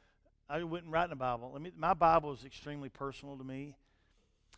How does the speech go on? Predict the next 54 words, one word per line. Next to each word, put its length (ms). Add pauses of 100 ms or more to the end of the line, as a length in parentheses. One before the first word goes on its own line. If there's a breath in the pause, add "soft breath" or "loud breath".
(240 soft breath)
And 140
I 140
go 140
back 260
and 80
I 40
look 120
at 60
those 160
personal 500
moments, 480
and 100
it 80
begins 320
to 80
speak 380
to 80
me. 140
And 60
the 60
scripture 320
I'm 60
gonna 80
be 60
using 220
this 200
morning 260
is 100
one 140
that 100
Greg 220
Hubbard 260
used 200
a 20
couple 260
years 240
ago 180
here, 180
and 80
I 60
didn't 140
realize 320
that 80
I 60
was 120
studying. 420 (440 soft breath)
But 200 (1000)
it's 140
important 300
we 60
understand 380
it's 120
very 200
personal. 520